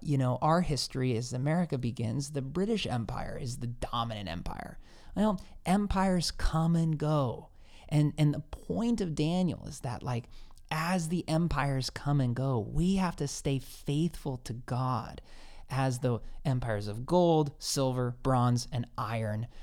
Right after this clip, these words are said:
go through, because God's kingdom, the one that has come and is coming in Jesus Christ and the church, is the unseen rock that will end up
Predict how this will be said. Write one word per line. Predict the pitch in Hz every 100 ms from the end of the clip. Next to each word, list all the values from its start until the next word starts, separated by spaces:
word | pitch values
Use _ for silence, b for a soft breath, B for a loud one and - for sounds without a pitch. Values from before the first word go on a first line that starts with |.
| B -
go | 131 120
through, | 117 - 113 104
because | - - 123
God's | 120 - 127 127 131 123 -
kingdom, | - 117 110 92 120 147 B B B B
the | 139
one | 131 131 143
that | 135 -
has | - 139 139 139
come | - - 127 127 -
and | 135 127 -
is | 143 147 135
coming | - 139 131 113 113
in | 127 117
Jesus | 117 113 120 -
Christ | - 110 107 -
and | 104
the | 101
church, | - - 185 110 - - B B B B -
is | 151 131
the | 139 135 135 -
unseen | 156 170 160 147 - 165 151 135
rock | 120 135 110 - - -
that | 131 -
will | 131 -
end | 135 127 120
up | 117